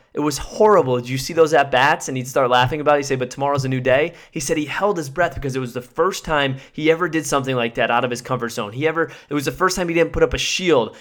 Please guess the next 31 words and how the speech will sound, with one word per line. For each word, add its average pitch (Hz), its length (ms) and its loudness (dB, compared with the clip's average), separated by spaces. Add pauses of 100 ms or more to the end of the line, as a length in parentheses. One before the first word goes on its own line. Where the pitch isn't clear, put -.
(120)
and 143 100 -4
he 143 100 -4
thought, 135 320 4
"Oh 165 160 6
my 156 160 4
goodness, 139 400 2
wait 139 160 4
till 139 140 4
I 127 60 6
see 131 140 0
the 123 80 2
papers 117 400 4
tomorrow. 107 500 0
I'm 147 200 2
going 139 220 6
to 131 60 2
get 131 220 2
blasted." 107 640 4 (300)
And 143 100 2
he 147 100 2
woke 160 280 10
up 160 80 6
the 156 80 4
next 147 260 4
day, 139 340 6 (220)
and 147 140 2
he 147 60 4
looked 143 220 4
at 143 40 -8
the 151 80 4
papers, 139 520 6